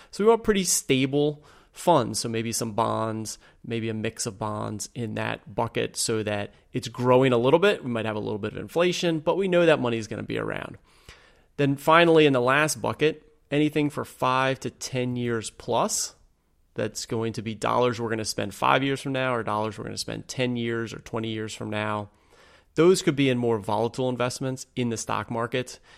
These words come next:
because we know we're not spending those for quite a while.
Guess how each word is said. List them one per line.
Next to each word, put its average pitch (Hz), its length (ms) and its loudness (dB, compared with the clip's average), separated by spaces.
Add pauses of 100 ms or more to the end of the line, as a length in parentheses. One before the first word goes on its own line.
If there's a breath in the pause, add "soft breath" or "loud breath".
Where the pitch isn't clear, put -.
(140 soft breath)
because 123 280 -4
we 120 120 -2
know 117 160 2
we're 117 100 2
not 107 240 -4
spending 110 340 -4
those 104 440 -6
for - 160 -10
quite 107 260 -4
a 98 60 -6
while. 101 400 -6